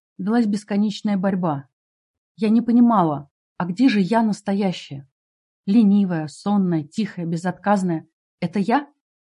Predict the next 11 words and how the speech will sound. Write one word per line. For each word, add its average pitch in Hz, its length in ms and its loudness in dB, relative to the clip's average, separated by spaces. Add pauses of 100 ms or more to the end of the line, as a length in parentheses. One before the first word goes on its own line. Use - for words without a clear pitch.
(200)
Или 214 200 -2
задорная, 226 580 2
энергичная, 185 720 0
целеустремлённая, 196 880 0
весёлая 208 460 -4
и 208 80 -4
шумная? 170 580 -4 (720)
Мама 269 280 2
как-то 262 300 -4
рассказала 240 560 -2
мне, 170 340 -4